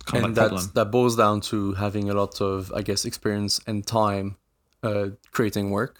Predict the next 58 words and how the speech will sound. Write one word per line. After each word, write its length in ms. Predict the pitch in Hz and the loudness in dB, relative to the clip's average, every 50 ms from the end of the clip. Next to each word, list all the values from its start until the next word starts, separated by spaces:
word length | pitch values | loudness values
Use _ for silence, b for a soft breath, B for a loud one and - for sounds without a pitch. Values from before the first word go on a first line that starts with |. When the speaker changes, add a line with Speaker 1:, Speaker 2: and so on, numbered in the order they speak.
| _ _ | _ _
Speaker 2:
and 80 | - - 113 | 0 2 4
Speaker 1:
Mm-hmm. 60 | 107 | 4
Speaker 2:
also 360 | 107 104 - - 113 107 110 | 4 2 2 2 2 2 2
using 400 | 110 110 107 113 104 107 101 98 | 2 2 2 2 2 2 0 0
different 320 | 95 98 - - 107 101 - | -2 -2 -4 -4 -6 -6 -4
tools. 280 | - 107 104 98 101 - | -4 -4 -2 -2 -4 -4
So 120 | - - | -2 -2
you 140 | 104 101 98 | -2 -2 0
kinda 200 | - 104 101 101 | 0 0 0 2
know 400 | 101 101 104 101 101 101 104 - - - | 2 2 2 2 2 2 0 -2 -6 -4
where 200 | 110 110 107 104 | 0 2 4 4
you're 100 | 101 104 104 - 101 | 2 2 2 4 4
going 220 | 98 98 107 120 113 | 4 4 2 0 0
because 380 | 101 101 - - 104 98 95 | -2 -2 -2 0 0 0 0
you 180 | 101 101 98 98 | 0 0 0 2
have 220 | 98 98 95 - - | 0 0 -2 -2 -4
this 140 | - 101 98 | -6 -6 -2
backlog 480 | - - 101 101 - 107 98 110 104 101 | 0 0 0 0 0 -2 -2 -2 -4 -4
of, 300 | - 104 104 - - - | -4 -6 -6 -6 -10 -10
of 380 | - - 110 104 104 101 - B B B B B B B | -6 -4 -4 -4 -4 -8 -14 B B B B B B B
experience 560 | - - - - 123 101 98 101 98 - - | -8 -8 -2 0 2 2 2 0 0 -2 -4
to 160 | - - - | -4 -6 -6
kinda 180 | - - 104 101 | -6 -4 -4 -4
dictate 300 | 98 104 98 - - - | -4 -6 -6 -6 -6 -4
where 100 | - 104 | -4 -4
you 60 | 104 | -2
go. 160 | 104 104 104 107 B B B B B B B | -2 -4 -6 -6 B B B B B B B
Something 300 | B - 160 147 - 170 | B -2 0 2 4 6
I 40 | 139 | 6
also 220 | 123 135 131 - 139 | 6 6 6 4 2
want 180 | 127 123 117 - | 2 2 0 0
to 100 | - 113 | 0 2
add 60 | 107 | 2
up, 120 | 110 104 - | 2 0 0
just 140 | 120 113 - | -4 -6 -4
one 140 | 113 110 104 | -4 -6 -6
small 180 | - - 104 | -6 -6 -8
thing 280 | - - 107 107 104 - _ _ _ _ _ _ _ _ - | -6 -6 -6 -8 -8 -10 _ _ _ _ _ _ _ _ -2
about 360 | 113 104 107 104 - - - | 2 4 4 4 4 0 -2
what 300 | - 113 110 - - - | 0 0 0 0 0 -2
we, 160 | 110 107 101 101 - _ _ _ - | -4 -4 -4 -6 -12 _ _ _ 2
the 80 | 120 | 2
way 100 | 117 117 113 | 4 4 4
we 40 | |
work. 380 | 110 104 107 117 151 - - - - - | 4 4 4 2 2 -2 -6 -16 -8 -4
You 100 | 120 120 | -2 -2
said 220 | - - 131 120 | 2 2 2 2
that 180 | 110 104 - - | 2 2 0 0
it 60 | 120 | -2
depends 260 | 113 113 - 120 110 | -2 0 0 2 2
a 40 | 113 | 2
lot 100 | 120 117 | 2 2
on 60 | 107 | 2
the 60 | 110 107 - | 0 -2 -2
clients. 360 | 120 113 113 143 156 - - - - | -2 -2 0 0 -2 -2 -4 -2 0
I 100 | - 107 | 2 2
Speaker 1:
Yeah. 60 | 107 | 4
Speaker 2:
agree. 380 | 107 107 113 120 151 185 b | 4 4 4 4 4 2 b